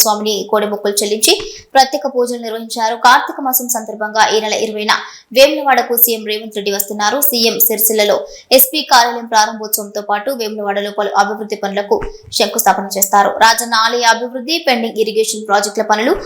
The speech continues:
టెక్స్టైల్ సమస్యలను సీఎం దృష్టికి తీసుకెళ్లాం. ఇక ధాన్యం కొనుగోలులో రైతులకు ఇబ్బంది లేకుండా చేస్తున్నాం. రైస్ మిల్లర్లు ఇరవై వేల కోట్ల బకాయి ఉన్నారు. బకాయి ఉన్న మిల్లర్లకు ధాన్యం ఇవ్వటం లేదు. సన్న ధాన్యానికి ఐదు వందల రూపాయల బోనస్ ఇస్తున్నాం. భవిష్యత్తులో రైతులు సన్నాలు సాగు చేయాలి.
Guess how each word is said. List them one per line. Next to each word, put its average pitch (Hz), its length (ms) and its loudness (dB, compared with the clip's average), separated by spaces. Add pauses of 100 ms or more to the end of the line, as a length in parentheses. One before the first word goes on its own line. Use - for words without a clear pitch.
(280)
టెక్స్టైల్ 302 480 0
సమస్యలను 240 420 -2
సీఎం 226 320 -4
దృష్టికి 214 300 -8
తీసుకెళ్లాం. 220 600 2
ఇక - 80 4
ధాన్యం 220 400 -2
కొనుగోలులో 220 520 2 (420)
రైతులకు 294 460 2
ఇబ్బంది 233 260 -12
లేకుండా 214 380 -8 (100)
చేస్తున్నాం. 208 420 -10
రైస్ 247 300 2
మిల్లర్లు 233 440 -2
ఇరవై 233 240 -6
వేల 214 280 0
కోట్ల 214 320 -4
బకాయి 208 360 -2
ఉన్నారు. 202 240 0 (340)
బకాయి 277 340 4
ఉన్న 285 240 -4
మిల్లర్లకు 240 420 -2
ధాన్యం 220 460 -4
ఇవ్వటం 208 340 -10
లేదు. 208 220 -6
సన్న 285 280 4
ధాన్యానికి 277 540 0 (140)
ఐదు 240 180 -4
వందల 240 260 -6
రూపాయల 214 80 -8 (260)
బోనస్ 214 280 -4
ఇస్తున్నాం. 233 380 -6
భవిష్యత్తులో 214 500 -2
రైతులు 208 380 0 (200)
సన్నాలు 214 400 2
సాగు 196 320 4
చేయాలి. 185 320 2